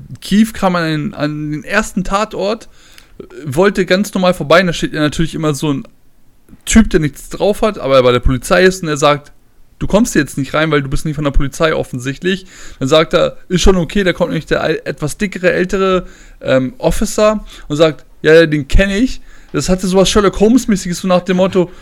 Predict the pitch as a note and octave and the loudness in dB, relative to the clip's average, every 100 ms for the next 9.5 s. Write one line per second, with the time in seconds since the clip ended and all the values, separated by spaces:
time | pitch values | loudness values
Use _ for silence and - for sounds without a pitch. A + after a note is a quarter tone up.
0 | - - - A3+ - A#3+ G#3 G#3+ F3+ F3 | -20 -20 -2 0 4 6 6 6 6 6
1 | G#3+ F#3+ F3+ G3+ F#3+ F#3+ - G3+ F#3 - | 4 2 -2 -4 -4 -6 -6 -8 -6 -4
2 | E3 F3 F3+ B2+ - E3 D3+ D3+ C3+ - | 2 4 4 0 0 0 0 -6 -4 0
3 | F3 D#3 C#3 C#3 C#3 C#3 - A#2 A2+ D3 | 2 2 2 2 -2 -6 -10 -16 -10 -4
4 | D#3 C#3 - - - D#3+ F3 E3+ D#3+ F#3+ | -4 -4 -12 -20 -10 2 6 6 6 6
5 | A3+ F#3+ G3+ F#3+ - G3+ F3 - F#3 - | 6 4 4 2 2 4 4 -2 -8 -2
6 | G3+ A3 A#3+ A3+ A3+ G#3 G#3 F3 - F3+ | 0 0 -2 -2 -2 0 -2 -4 -4 -2
7 | F3+ G3 F3 F3 D#3 - G3 G3+ A#3 G3 | 0 0 0 2 2 2 2 2 2 2
8 | - G3 F#3+ F#3+ F#3+ - - - F3+ - | 0 -2 0 2 2 -2 -16 -2 0 4
9 | - G3+ G#3 A3 | 6 6 4 2